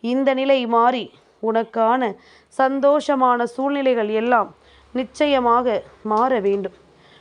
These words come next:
உன்னுடைய எல்லா நிலைகளிலும் இருந்தும் நீ ஆசைப்படுவது ஒவ்வொன்றும் உனக்கு தெளிவாக கிடைக்க வேண்டும். எந்த இடத்தில் உன் காயங்களை கண்டு ரசித்தார்களோ, அந்த இடத்தில் நீ வாழ்க்கையில் முன்னேறுவதைக் கண்டு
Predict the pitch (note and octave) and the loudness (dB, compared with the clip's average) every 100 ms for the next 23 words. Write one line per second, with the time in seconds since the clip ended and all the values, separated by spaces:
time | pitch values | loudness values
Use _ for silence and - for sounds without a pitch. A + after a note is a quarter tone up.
0 | _ - B3 B3 A#3+ A#3 A3+ B3 C#4 C4 | _ -4 0 0 0 0 0 0 2 2
1 | A#3+ A#3+ C#4 C4+ B3+ A#3 A3+ B3 C4 A3+ | 2 0 0 0 0 -2 -2 -4 -4 -6
2 | - - - - G3+ G3+ G#3 A#3 B3 B3+ | -8 -20 -20 -10 -2 0 2 0 -2 -8
3 | A#3 A3+ G#3+ G#3 G#3+ G#3+ B3+ C4+ A#3 G#3 | -4 -4 -4 -4 -4 -2 -2 -2 -4 -4
4 | G#3 - - - - A#3+ A#3+ A#3 G#3+ A#3 | -8 -10 -20 -20 -4 -2 -2 -2 -6 -4
5 | B3+ C4+ B3 G3+ G3+ F3+ A3 A3 B3 - | -2 0 0 0 -2 -4 -4 -4 -4 -6
6 | F#3 F#3 F#3 - _ - _ - G3+ A3+ | -4 -4 -6 -12 _ -20 _ -8 -2 -2
7 | B3+ B3 A3 A#3 C4 - B3 - _ _ | 0 -2 -2 -4 -4 -6 -10 -10 _ _
8 | G#3+ A3 G#3 A3+ B3+ C4+ A#3+ A3 G#3 G3+ | -8 -8 -2 0 0 0 -2 -4 -4 -2
9 | A3 G#3+ G#3 G3+ C4+ - A#3+ G3 G3 G3 | -4 0 -2 -2 -4 -2 -2 -2 -4 -6
10 | - _ _ - A3 B3 B3+ B3 B3 C#4+ | -10 _ _ -4 -2 0 -2 -2 -2 -2
11 | C#4+ C4+ - _ - A3 A3 A3 B3 C4+ | -4 -10 -10 _ -10 -4 -2 0 0 -2
12 | - B3+ G#3+ - - _ A3+ B3+ C#4 C#4 | -6 -6 -8 -10 -20 _ -6 -4 -2 0
13 | D4+ D4+ C4+ B3+ A#3+ B3 B3 C4 | 0 2 2 0 -2 -2 -2 -2